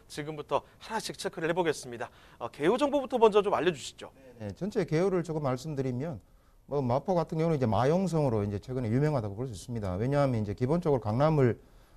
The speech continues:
Speaker 2: 뿐만 아니고 한강을 끼고 있는 마용성의, 어, 입지적인 가치가 굉장히 부각이 되고 있는데요.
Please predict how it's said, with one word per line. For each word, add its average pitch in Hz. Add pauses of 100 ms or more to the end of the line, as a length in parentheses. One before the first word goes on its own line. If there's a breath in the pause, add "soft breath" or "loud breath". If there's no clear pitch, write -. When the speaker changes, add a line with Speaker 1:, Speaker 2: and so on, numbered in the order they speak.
Speaker 2:
뿐만 160
아니고 131 (160 soft breath)
한강을 165
끼고 190
있는 139
마용성의, 123 (400)
어, 92
입지적인 180
가치가 107
굉장히 160
부각이 135
되고 143
있는데요. 95